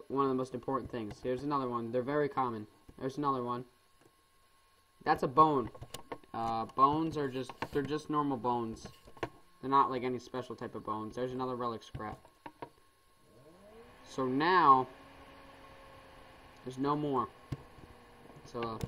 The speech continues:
let's adventure into the cave a little bit more, see if we can find a little bit more b-, before I show you what we actually do with those. Uh,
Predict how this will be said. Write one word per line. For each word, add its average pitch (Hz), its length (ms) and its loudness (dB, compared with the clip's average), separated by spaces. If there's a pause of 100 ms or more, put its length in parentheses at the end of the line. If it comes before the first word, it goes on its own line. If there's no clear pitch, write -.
(540)
let's 156 120 -2
adventure 170 380 0
into 156 180 0
the 156 60 0
cave 156 300 2
a - 20 2
little 143 160 2
bit 135 120 0
more, 139 200 0
see 151 160 -2
if 139 60 -2
we 143 60 -2
can 131 120 -4
find 139 180 2
a - 20 2
little 139 140 0
bit 127 140 -2
more 135 240 2
b-, 120 60 -4 (280)
before 131 380 0
I 127 80 0
show 131 200 -6
you 131 300 0
what 127 300 -4
we 131 240 -2
actually 135 400 -4
do 147 200 -2
with 120 200 -4
those. 104 240 -6 (1700)
Uh, 127 240 -2